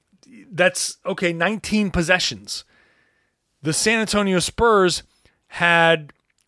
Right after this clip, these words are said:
eighty-two shot attempts. So you prevented nineteen of them with turnovers, but there are still eighty-two shot attempts, and they shot forty-six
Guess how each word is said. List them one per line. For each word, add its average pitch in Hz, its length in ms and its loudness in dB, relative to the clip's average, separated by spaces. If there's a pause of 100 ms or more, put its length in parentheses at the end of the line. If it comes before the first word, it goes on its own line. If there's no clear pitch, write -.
eighty-two 214 1000 2 (300)
shot 247 360 2
attempts. - 560 -8 (280)
So 165 580 4 (100)
you 165 200 -4
prevented 175 840 2 (320)
nineteen 180 640 0
of 147 160 4
them 135 320 -2 (100)
with 135 220 0
turnovers, 147 640 0 (360)
but 165 140 -4
there 196 120 6
are 185 40 4
still 226 300 2
eighty-two 220 440 0
shot 208 240 4
attempts, 143 340 -2
and 156 120 -6
they 165 60 -2
shot 175 280 2
forty-six 202 720 -2